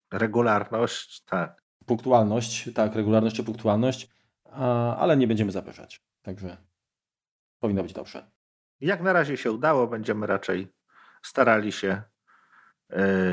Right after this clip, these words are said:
Speaker 1: regularnie utrzymywać, y, kompocik, żeby, żeby kompocik co wtorek zawsze był,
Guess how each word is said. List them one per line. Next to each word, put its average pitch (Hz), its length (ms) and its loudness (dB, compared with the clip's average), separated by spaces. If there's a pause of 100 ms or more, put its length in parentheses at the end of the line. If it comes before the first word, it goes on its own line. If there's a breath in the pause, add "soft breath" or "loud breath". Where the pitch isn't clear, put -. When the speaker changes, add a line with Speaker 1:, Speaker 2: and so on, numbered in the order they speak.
(440)
Speaker 1:
regularnie 139 680 2
utrzymywać, 113 720 0
y, 107 680 2
kompocik, 113 460 0
żeby, 107 500 0
żeby 113 240 0
kompocik 117 460 0
co 110 120 -2
wtorek 110 320 0
zawsze 113 280 0
był, 214 320 4